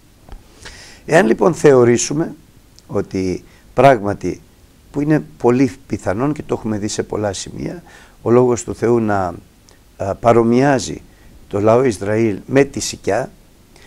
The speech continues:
και με τη σκέψη ότι όλο αυτό το Κ Δ κεφάλαιο αναφέρεται στις έσχατες ημέρες, τότε πολλοί μελετητές και εμείς, αλλά όχι με βεβαιότητα, υποθέτουμε,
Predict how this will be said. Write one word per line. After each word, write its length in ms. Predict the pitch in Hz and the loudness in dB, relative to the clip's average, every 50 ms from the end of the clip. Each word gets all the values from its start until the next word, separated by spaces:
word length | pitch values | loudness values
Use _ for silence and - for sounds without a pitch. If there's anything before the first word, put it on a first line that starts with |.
| - - - - - | -20 -20 -20 -18 -4
και 120 | - 131 | -2 0
με 100 | 120 135 | 0 2
τη 100 | 127 123 | 0 0
σκέψη 420 | - - - 190 190 190 - - 139 | -4 2 4 2 2 4 2 2 0
ότι 180 | 127 - 135 | 2 2 2
όλο 160 | 147 156 151 | 4 4 4
αυτό 220 | 143 - - 135 123 | 2 2 -2 -4 -4
το 100 | - 127 | -4 0
Κ 80 | - 139 131 - 131 | 0 0 0 2 0
Δ 320 | 120 123 135 123 - 120 | 0 0 0 0 0 -2
κεφάλαιο 640 | 113 113 107 101 - 123 120 113 107 101 101 90 - - | -4 -4 -6 -6 -2 0 0 0 0 -2 -6 -8 -10 -10
αναφέρεται 600 | - 110 113 110 110 - 131 127 120 113 107 - 107 | -8 -6 -4 -4 0 2 4 4 4 2 0 -2 -6
στις 320 | - - - 104 - - | -8 -8 -8 -8 -2 0
έσχατες 540 | 139 143 143 - - - - - - - - | 0 0 0 -2 -6 -8 -8 -6 -10 -10 -10
ημέρες, 560 | - - 87 87 90 - - - - - - - - - - - - - - - - - - - - - - | -12 -12 -10 -10 -10 -10 -12 -16 -16 -20 -20 -20 -20 -20 -20 -20 -20 -20 -20 -20 -20 -20 -20 -20 -20 -20 0
τότε 500 | - 156 160 156 160 160 160 160 151 - - - - _ _ _ _ _ _ _ _ _ _ _ _ _ _ - - | 4 4 4 4 4 2 2 2 0 -2 -8 -20 -20 _ _ _ _ _ _ _ _ _ _ _ _ _ _ -20 0
πολλοί 420 | - 131 127 139 160 147 139 131 - | 4 4 6 6 6 4 2 0 0
μελετητές 800 | 127 123 113 110 104 92 - 87 78 - 120 147 147 - - - - | 0 0 2 2 0 -2 -4 -8 -4 -2 -2 -2 -2 -4 -8 -16 0
και 180 | - 175 151 131 | 4 4 4 6
εμείς, 340 | 107 101 110 131 143 - | 4 2 0 -2 -2 -2
αλλά 180 | - 127 113 110 | 0 2 4 4
όχι 200 | 110 104 - 87 | 2 2 -2 -6
με 80 | 95 98 | -6 -6
βεβαιότητα, 680 | 87 95 85 78 73 87 87 87 - - - - - - _ - - _ _ _ _ - - - - - - - - - - - | -6 -6 -6 -6 -4 -4 -4 -6 -6 -6 -8 -8 -8 -10 _ -20 -20 _ _ _ _ -20 -20 -20 -20 -20 -20 -20 -20 -20 -4 -2
υποθέτουμε, 920 | - 131 - - 208 - - 190 180 - - 104 104 110 131 156 214 | -2 2 2 2 0 2 2 0 0 0 -2 -4 -2 -2 -2 -4 -6